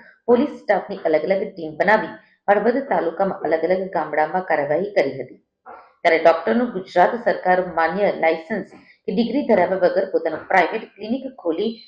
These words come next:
એલોપેથી દવા આપીને લોકોના આરોગ્ય સાથે ચેડા કરવામાં આવતા હતા.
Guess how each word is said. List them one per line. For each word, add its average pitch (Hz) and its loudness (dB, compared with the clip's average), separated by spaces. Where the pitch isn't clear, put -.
એલોપેથી 226 2
દવા 185 4
આપીને 190 -2
લોકોના 160 -2
આરોગ્ય 156 0
સાથે 180 -4
ચેડા 160 2
કરવામાં 160 0
આવતા 156 -4
હતા. - -8